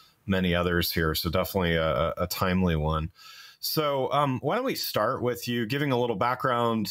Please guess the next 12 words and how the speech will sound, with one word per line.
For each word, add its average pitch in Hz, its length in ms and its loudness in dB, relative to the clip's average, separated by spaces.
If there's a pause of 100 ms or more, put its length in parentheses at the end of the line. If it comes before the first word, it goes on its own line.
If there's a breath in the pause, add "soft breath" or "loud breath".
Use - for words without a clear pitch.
on 104 540 2
your 110 180 0
own 175 180 0
background, 139 800 2
as 107 280 0
well 110 260 2
as 104 140 -2
a 113 80 -2
little 120 220 0
bit 123 120 0
about 90 360 0
Rotate. 92 480 -2